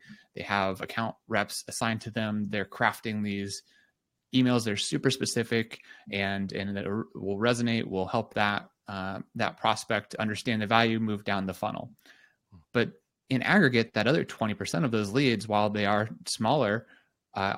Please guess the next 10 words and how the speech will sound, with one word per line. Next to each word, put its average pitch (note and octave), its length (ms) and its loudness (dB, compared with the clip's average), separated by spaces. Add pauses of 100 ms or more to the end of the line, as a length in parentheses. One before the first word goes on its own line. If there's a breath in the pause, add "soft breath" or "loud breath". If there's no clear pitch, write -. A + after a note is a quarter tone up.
(100)
are A2 160 2
still - 280 0
super C3 280 -2
valuable G#2+ 520 4
if - 140 -8
they G#2+ 120 -2
can G#2+ 200 -4
capture G#2+ 420 2
them G2+ 380 -2 (280)
efficiently. - 520 -2